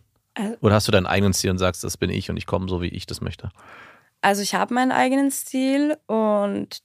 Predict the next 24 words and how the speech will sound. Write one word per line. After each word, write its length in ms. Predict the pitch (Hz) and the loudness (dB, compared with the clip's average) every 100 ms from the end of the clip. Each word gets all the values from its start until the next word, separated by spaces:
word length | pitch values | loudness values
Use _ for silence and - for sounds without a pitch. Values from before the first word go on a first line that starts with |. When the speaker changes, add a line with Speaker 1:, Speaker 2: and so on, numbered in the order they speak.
| - | 2
Speaker 1:
eben 260 | 240 240 - - | 4 4 -2 0
in 180 | 240 226 | 2 2
dieser 240 | 214 214 | 2 0
Frage, 400 | - 196 202 220 | 2 2 4 2
hast 140 | 208 | 0
du 40 | 208 | 0
spezielle 460 | - 196 202 208 | 0 -2 -2 0
Wünsche 320 | 220 247 240 214 | 2 2 4 4
oder 80 | |
Speaker 2:
Mhm. 80 | 196 | 4
Speaker 1:
Ideen? 440 | 208 208 214 226 226 - - | 2 2 4 2 -2 -12 -14
Das 140 | - 240 | -6 -2
muss 160 | 240 | 0
ja 60 | 220 | 0
nicht 180 | 208 220 | -2 -4
nur 120 | 214 | -4
sexuell 400 | 202 185 196 185 | -4 -2 0 0
sein, 140 | 202 | -2
das 120 | 196 - | -4 -4
kann 120 | 190 | -4
ja 80 | 185 | -4
alles 220 | 196 208 | -4 -4
Mögliche 320 | 196 196 202 | -6 -6 -8
sein. 480 | - - 190 185 | -4 -2 -2 -4